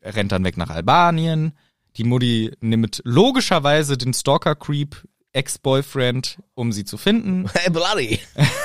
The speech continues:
Speaker 1: <laughs> Lieber ist ein sehr verrücktes Spiel.
Speaker 2: <laughs>
Speaker 1: Und Bloody wird geschickt und findet sie letztendlich auch. Sie sagt, "Verpiss dich."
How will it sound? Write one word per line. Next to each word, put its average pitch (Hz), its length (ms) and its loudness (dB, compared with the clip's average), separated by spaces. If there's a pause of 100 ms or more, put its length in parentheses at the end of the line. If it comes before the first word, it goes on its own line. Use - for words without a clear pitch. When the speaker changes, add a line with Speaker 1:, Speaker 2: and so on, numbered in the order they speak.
(280)
Speaker 1:
<laughs> 185 680 0 (800)
Lieber 127 400 2
ist - 260 -2
ein 135 240 2
sehr 175 200 2
verrücktes 101 400 -2
Spiel. 170 320 0 (420)
Speaker 2:
<laughs> - 400 -8
Speaker 1:
Und 120 380 -4
Bloody 135 540 2
wird 117 240 -4
geschickt - 560 -2 (280)
und 120 160 -4
findet 196 320 2
sie 160 100 -2
letztendlich 131 560 -2
auch. 113 180 -2
Sie - 120 -8
sagt, 101 260 -2
"Verpiss - 500 0
dich." - 300 -2